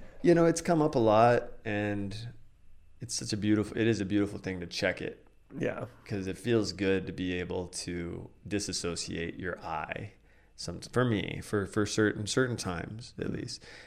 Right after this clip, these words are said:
Speaker 1: Now, if you're so strongly committed and attached to that relationship with your ego, like, you are committed, you're in a committed relationship,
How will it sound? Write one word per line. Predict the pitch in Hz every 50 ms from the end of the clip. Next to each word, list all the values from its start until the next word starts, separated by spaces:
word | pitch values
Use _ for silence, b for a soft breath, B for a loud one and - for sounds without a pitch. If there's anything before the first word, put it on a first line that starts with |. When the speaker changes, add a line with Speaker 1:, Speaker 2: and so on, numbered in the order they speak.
| B B -
Speaker 1:
Now, | 117 113
if | 104
you're | 110 123 139 139 127
so | - - - 123 123 123
strongly | 123 - - 117 117 120 117 110 107 104 101
committed | - - 101 104 104 101 107 98
and | 98 92
attached | 90 85 - - 104 101 95 - - - - -
to | 92
that | 95 95 95 95
relationship | 92 90 87 95 113 135 - - 95 - - 95 90 -
with | 85 -
your | 90 90
ego, | - 110 110 110 127 139 170 185
like, | - 98 92 - -
you | 104 101 98 - -
are | 92 90 90 87
committed, | - - - - 92 90 87 92 92 92 - - 90 85
you're | 98 113
in | 147 143
a | 117
committed | - - 85 87 95 117 147 151 143
relationship, | 151 151 139 127 131 123 117 107 - - - 143 - - -